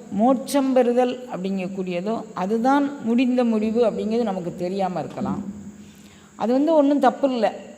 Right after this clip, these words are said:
மனித உயிர் அடைஞ்ச எல்லாருமே அது எல்லாத்தையும் தெரிஞ்சுக்கணும் அப்படின்னு இல்ல.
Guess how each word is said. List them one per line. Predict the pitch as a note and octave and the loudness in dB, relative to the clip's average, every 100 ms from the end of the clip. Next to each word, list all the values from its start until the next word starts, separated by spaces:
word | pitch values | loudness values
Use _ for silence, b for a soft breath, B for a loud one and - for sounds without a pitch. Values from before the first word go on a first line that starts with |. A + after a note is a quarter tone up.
| - F3 E3 | -14 -10 -8
மனித | D#3+ G3 G#3 G3+ | -4 -4 -2 0
உயிர் | G3+ F#3 | 0 -2
அடைஞ்ச | F3 D#3+ E3+ F3+ | -2 -2 -2 -4
எல்லாருமே | E3 D3+ F#3+ A#3+ B3+ B3+ C#4+ | -4 -4 0 8 8 8 4
அது | D#4 C4+ | 4 2
எல்லாத்தையும் | G#3 A3+ A#3+ B3 A3+ | 4 4 4 0 0
தெரிஞ்சுக்கணும் | G3+ G#3 G3 F#3+ F#3+ E3+ | 0 -2 -4 -4 -2 -4
அப்படின்னு | D#3 D#3 | -6 -6
இல்ல. | C3+ D3 | -8 -6